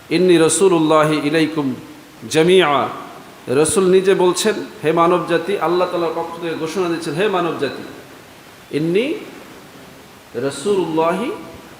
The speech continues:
ইলাইকুম, আমি তোমাদের কাছে আল্লাহর পক্ষ থেকে রসুল হিসেবে এসেছি।" বলি সুবহানাল্লাহ।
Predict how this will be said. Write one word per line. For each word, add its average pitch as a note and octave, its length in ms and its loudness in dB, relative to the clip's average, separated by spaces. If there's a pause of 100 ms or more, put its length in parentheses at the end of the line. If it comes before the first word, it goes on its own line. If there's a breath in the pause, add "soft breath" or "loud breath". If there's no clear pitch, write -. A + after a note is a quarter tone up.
(200)
ইলাইকুম, D3+ 560 2
আমি D#3+ 400 2 (100)
তোমাদের E3+ 440 0
কাছে C#3+ 260 -2
আল্লাহর F3+ 500 2
পক্ষ E3 200 -2
থেকে D3+ 240 -2
রসুল D3 260 0
হিসেবে C#3 320 -2
এসেছি।" A2+ 220 -8
বলি A2 200 -8
সুবহানাল্লাহ। A2+ 760 -10